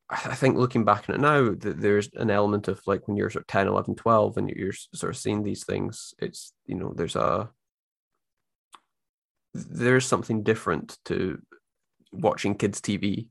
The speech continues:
compared to watching wrestling as it was then, because of, of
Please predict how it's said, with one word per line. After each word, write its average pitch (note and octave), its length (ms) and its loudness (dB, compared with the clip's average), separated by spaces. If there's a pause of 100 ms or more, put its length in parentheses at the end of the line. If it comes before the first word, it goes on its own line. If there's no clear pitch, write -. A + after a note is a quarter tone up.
(240)
compared F2+ 360 0
to - 60 -8
watching F#2 600 -2 (720)
wrestling F#2+ 520 -2 (340)
as - 220 0
it - 40 -6
was C#2 220 -4
then, E2 260 2
because - 320 -6
of, E2+ 200 -8
of - 200 -12